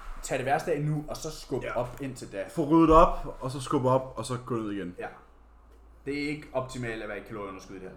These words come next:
Speaker 1: år.
Speaker 2: Nej.
Speaker 1: Øh, er det mig?
Speaker 2: Ja.
Speaker 1: Hvor vigtig er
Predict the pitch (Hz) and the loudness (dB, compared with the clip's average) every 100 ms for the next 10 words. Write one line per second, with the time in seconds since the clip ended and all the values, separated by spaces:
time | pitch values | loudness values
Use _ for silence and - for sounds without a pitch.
0 | - - - 92 90 - - - - - | -18 -20 -16 -12 -10 -12 -20 -20 -20 -20
1 | - - - - - - - - - - | -20 -20 -20 -20 -20 -20 -20 -20 -20 -20
2 | - - - - - - - - - - | -20 -20 -20 -18 -2 -2 -2 -12 -18 -20
3 | - - - - - - - - - - | -20 -20 -18 -16 -16 -16 -16 -16 -18 -18
4 | - - - - - - 131 127 131 160 | -18 -18 -18 -20 -16 -6 -4 -2 -2 -6
5 | - - - - - 147 - - - - | -10 -10 -10 -6 -4 -4 -6 -16 -16 -18
6 | - - - - - - - - - - | -18 -18 -18 -18 -14 -12 -12 -14 -14 -12
7 | - - - - 127 131 160 175 196 196 | -10 -10 -10 -8 -2 0 0 -2 -6 -6
8 | - 131 135 | -2 -2 -2